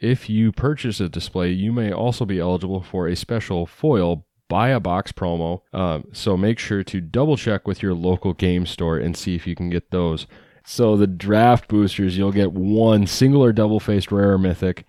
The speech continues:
one double-faced common or uncommon, three single-faced uncommons, nine single-faced commons, and this can be,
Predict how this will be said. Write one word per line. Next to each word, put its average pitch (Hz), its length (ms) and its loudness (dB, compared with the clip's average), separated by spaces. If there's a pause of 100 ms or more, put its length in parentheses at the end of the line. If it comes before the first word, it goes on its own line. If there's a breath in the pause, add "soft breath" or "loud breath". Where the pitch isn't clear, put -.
one 120 220 6
double-faced 104 560 2
common 98 440 0
or 95 240 2
uncommon, 87 720 0 (500)
three 131 440 6
single-faced 110 920 2 (120)
uncommons, 95 680 0
nine 113 600 2
single-faced 107 880 0 (120)
commons, 101 480 2
and 95 160 0
this 107 100 0
can 104 160 -2
be, 95 320 0